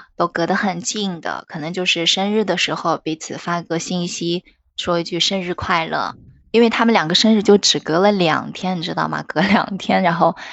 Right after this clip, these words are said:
男孩子先过生日，隔两天就是我闺蜜她的生日。他们就只有在微信上说一个“生日快乐”，然后回复一个“谢谢”。呃，偶尔的时候还会在一起打个游戏啊什么的。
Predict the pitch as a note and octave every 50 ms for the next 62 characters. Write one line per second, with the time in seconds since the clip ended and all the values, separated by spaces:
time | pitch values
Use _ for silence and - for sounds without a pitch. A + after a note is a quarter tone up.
0 | - - - - - F#3 F3+ A3 A3 G#3 F#3+ G3 F#3 - F#3+ F#3+ F#3 F#3 F3+ F#3
1 | - F3 F3 E3+ D#3 - - E3+ E3+ F3 E3+ E3 D#3+ - F3 E3 F3 F3 E3+ -
2 | F#3 D3 C#3 D#3 F3 E3+ E3+ E3+ E3 - - - - - - - - C#3+ C4 -
3 | C#2+ - - _ _ _ _ _ _ _ _ _ _ _ _ - - - - -
4 | F3 E3 F3 F3 F3+ E3 - F3 E3+ D#3+ D3 - E3 D#3+ E3+ F3 F3+ G3 - F#3
5 | F3 F3 - E3 D#3+ E3 - - F3 E3+ E3 D#3 D#3 - - E3 D#3 D3+ D3+ D3+
6 | - F#3+ F#3+ F#3+ F#3+ F3 - - F#3+ F#3 F3+ E3+ E3 D#3 D#3 D#3 E3+ - _ _
7 | _ _ _ - D3+ D3+ E3 D#3+ - D#3 D3 D3 - - F3 E3 F3 - D#3 D3+
8 | - - G3 F3 E3 - - - - - - - - _ _ _ _ _ _ _
9 | _ _ _ F3+ E3 D#3+ D#3 D#3+ D#3+ D#3 D#3 D#3+ D#3+ D#3+ D3+ - D#3 F3+ G#3 A3
10 | G#3+ F3+ D#3+ E3+ E3+ - - - D#3 D#3 D3+ - E3+ D#3+ D3+ D3+ D#3 - D#3+ D#3+
11 | F3+ E3+ D#3 - D#3 D#3 E3 E3 - - D#3+ D#3 D3 - - D#3 D#3 C#3+ - D#3
12 | D#3+ - - G#3 G3 F3+ E3 D#3+ D#3+ - - C#3+ C3 C#3 - - -